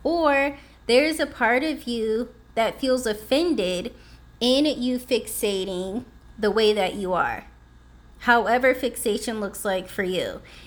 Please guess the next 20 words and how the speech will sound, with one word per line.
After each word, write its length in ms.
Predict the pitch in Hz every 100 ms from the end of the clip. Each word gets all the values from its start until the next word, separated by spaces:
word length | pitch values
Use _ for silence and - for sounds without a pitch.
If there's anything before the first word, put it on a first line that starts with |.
| -
It 160 | 214 220
could 220 | 277 220
look 240 | 233 226
like 420 | 220 214 208 202 226
you 140 | 240
fixating 720 | - 240 - 233 220 220 226
on 140 | 165 214
a 80 | 185
certain 380 | - 185 185
activity 800 | 170 170 - 302 269 247 180 107 - - - -
for 640 | - 214 196 190 185 - - -
progression 560 | 226 208 196 202 240 202
or 120 | 190
results. 580 | 190 196 170 - - 226
You 160 | 247
fixating 760 | 247 254 - 247 214 220 220 -
on 160 | 202
a 60 | 190
certain 480 | - 214 175 180 175
person 760 | - 285 320 - 220 175 -